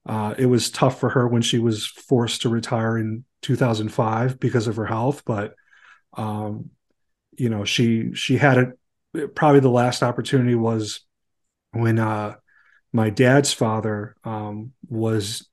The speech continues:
nearing the end of his life in two thousand seven. Um, she got to be a nurse again.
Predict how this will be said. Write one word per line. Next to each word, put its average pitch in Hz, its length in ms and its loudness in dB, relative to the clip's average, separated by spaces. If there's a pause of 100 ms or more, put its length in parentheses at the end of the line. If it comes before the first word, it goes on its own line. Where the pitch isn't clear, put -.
nearing 120 440 4
the 113 100 2
end 113 140 0
of 104 100 -6
his 120 200 2
life 117 280 -2
in 104 300 -8 (680)
two 123 140 -6
thousand 110 420 -2
seven. 107 640 0 (480)
Um, 107 560 -6
she - 200 4
got 185 180 8
to 175 60 4
be 165 140 10
a 165 40 8
nurse 170 260 6
again. 101 320 -2